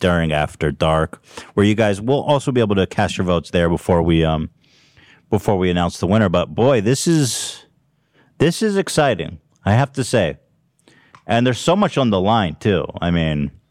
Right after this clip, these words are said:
I can't guarantee that you're gonna get verified, obviously, but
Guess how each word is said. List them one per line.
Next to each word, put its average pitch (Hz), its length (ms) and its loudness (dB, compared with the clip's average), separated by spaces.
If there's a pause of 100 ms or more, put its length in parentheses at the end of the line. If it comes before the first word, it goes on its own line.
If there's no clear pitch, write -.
(1600)
I 95 100 0
can't 113 300 -2
guarantee 110 540 2
that 151 100 0
you're 139 160 2
gonna 147 120 2
get 143 120 2
verified, 139 380 2
obviously, 135 440 0
but 110 240 0